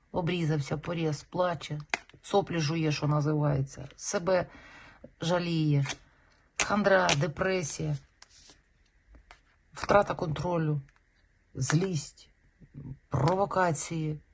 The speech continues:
загальний занепад. Ну, в общем, основна ві-, ві-, відповідь, звісно, ні. Ось не буде окупації Краматорська. Поповніть моє слово.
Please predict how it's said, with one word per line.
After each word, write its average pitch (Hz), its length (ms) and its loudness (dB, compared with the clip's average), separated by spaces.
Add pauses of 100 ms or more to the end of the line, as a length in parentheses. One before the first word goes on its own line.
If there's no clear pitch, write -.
(600)
загальний 170 760 0
занепад. 165 680 0 (340)
Ну, 240 440 -2
в 247 220 -6
общем, 220 600 -4 (1400)
основна 220 440 4
ві-, 190 120 0
ві-, 156 360 0
відповідь, 143 540 2
звісно, 165 460 2
ні. 123 320 2 (680)
Ось - 440 -4
не 196 160 0
буде 143 280 2 (240)
окупації 131 500 0
Краматорська. 131 720 -4 (2250)
Поповніть 196 460 -4
моє 170 260 -2
слово. 147 460 -8